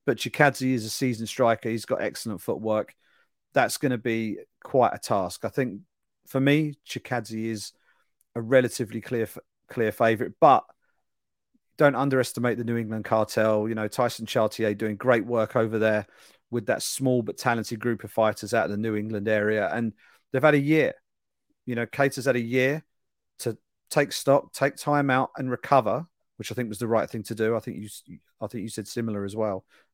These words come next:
Um, but also he's had time to improve. He's had time to work on things. He's had time to implement new wrinkles to his game. So I'm interested to see how different Calvin Kattar looks in terms of his fighting style when he gets into the cage.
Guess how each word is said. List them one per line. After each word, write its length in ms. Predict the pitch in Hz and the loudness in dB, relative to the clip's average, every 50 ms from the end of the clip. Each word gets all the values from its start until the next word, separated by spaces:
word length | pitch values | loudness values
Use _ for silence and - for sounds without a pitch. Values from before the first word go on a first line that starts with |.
| _ _ - | _ _ -4
Um, 400 | 117 107 104 104 104 107 104 - _ _ _ _ _ _ _ _ _ _ - | -2 0 2 2 0 -2 -4 -8 _ _ _ _ _ _ _ _ _ _ 6
but 60 | 156 | 8
also 280 | 170 202 220 - - 185 | 8 8 6 4 4 2
he's 120 | 160 131 | 2 2
had 100 | 156 143 | 0 0
time 180 | - 175 160 147 | 2 2 2 2
to 80 | - | 0
improve. 480 | 151 135 139 - 202 190 156 117 104 98 | -4 -4 2 4 4 4 4 2 0 -2
He's 80 | 107 113 | -6 -8
had 120 | 123 113 | -8 -6
time 160 | - 139 127 | -6 -8 -4
to 100 | - 139 | -4 -4
work 320 | 139 143 165 170 160 - 139 | 2 4 4 4 4 2 -4
on 80 | 110 | -6
things. 320 | - - 104 98 107 101 - | -6 -8 -10 -10 -10 -12 -12
He's 100 | 113 113 | -8 -8
had 120 | 120 110 | -8 -6
time 180 | - 131 120 120 | -4 -6 -6 -6
to 180 | - 127 117 - _ _ _ - _ - | -6 -8 -8 -8 _ _ _ -16 _ -2
implement 460 | 147 143 135 - 147 135 131 120 113 | -2 0 0 0 2 2 2 2 2
new 160 | 131 127 127 | 2 2 2
wrinkles 400 | 123 135 131 127 - 123 113 - | 2 0 -2 0 -4 -6 -8 -4
to 100 | - 123 | -4 -4
his 100 | 123 110 | -4 2
game. 280 | - 151 139 127 113 104 | 4 4 4 4 2 0
So 220 | - 135 117 107 - - - - _ _ _ | 0 0 0 0 -2 -8 -18 -20 _ _ _
I'm 140 | - 139 175 | -2 0 0
interested 420 | 214 220 - 214 185 - - 170 | 0 2 2 0 0 -2 -6 -10
to 100 | - 165 | -10 -8
see 360 | - - - 170 147 143 139 - _ _ _ | -6 0 2 2 4 2 0 -2 _ _ _
how 260 | - - 165 156 135 - _ | -4 0 0 0 0 -2 _
different 400 | 156 151 - - 113 95 - - _ _ _ _ _ _ _ _ | -4 -4 -2 -6 -6 -6 -8 -10 _ _ _ _ _ _ _ _
Calvin 320 | - 123 117 107 110 107 | -2 -2 -2 0 -2 -6
Kattar 340 | - - 107 101 - 113 104 | -6 -6 -6 -6 -6 -6 -4
looks 300 | 101 98 - - - - | -4 -6 -6 -8 -12 -14
in 80 | 110 | -12
terms 260 | 101 - 117 107 101 110 | -6 -6 -4 -4 -4 -6
of 60 | 104 | -8
his 120 | 101 - | -8 -4
fighting 340 | - 120 113 104 - - 110 | -2 0 0 0 -2 -6 -12
style 260 | - - - 107 104 | -6 -2 -2 0 0
when 80 | 107 101 | -2 -4
he 60 | 104 | -6
gets 240 | 104 117 92 - - | -6 -6 -8 -8 -8
into 160 | 110 101 - | -14 -14 -14
the 80 | 104 104 | -14 -4
cage. 240 | - 120 107 101 | -2 -2 -2 -2